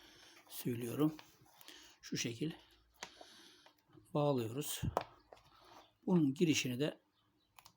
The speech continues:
buraya bağlıyoruz. Ne oldu? İki yüz yirmi geldi. Nötr veyahut da faz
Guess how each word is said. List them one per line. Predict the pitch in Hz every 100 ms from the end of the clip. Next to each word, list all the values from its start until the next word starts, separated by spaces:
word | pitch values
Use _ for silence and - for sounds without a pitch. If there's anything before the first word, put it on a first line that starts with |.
| _ _ _ _ _ _
buraya | 156 139 120
bağlıyoruz. | 117 110 - 110 - - - -
Ne | 135 147
oldu? | 165 131 170 180 - -
İki | - -
yüz | 139 131
yirmi | 135 127 117
geldi. | 135 117 117 165 - - - - - - - - - - - - -
Nötr | 143 151 - 147 - 123
veyahut | 143 113 -
da | 120
faz | - 151 147 -